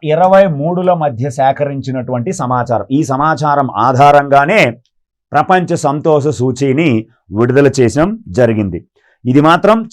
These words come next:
చాలా ఇంపార్టెంట్, ఖచ్చితంగా గుర్తుపెట్టుకోవాలి. అయితే ఈ నివేదికలో ఫస్ట్ టైమ్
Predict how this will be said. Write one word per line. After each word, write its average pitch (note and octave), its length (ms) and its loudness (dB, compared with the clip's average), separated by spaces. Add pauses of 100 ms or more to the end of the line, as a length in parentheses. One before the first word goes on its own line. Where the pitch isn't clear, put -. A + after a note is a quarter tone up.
చాలా E3 360 2
ఇంపార్టెంట్, D3 640 2 (520)
ఖచ్చితంగా E3+ 760 4 (140)
గుర్తుపెట్టుకోవాలి. B2 760 2 (480)
అయితే G3+ 400 4
ఈ F#3+ 160 4
నివేదికలో A3 960 6 (180)
ఫస్ట్ - 480 0
టైమ్ A3 320 0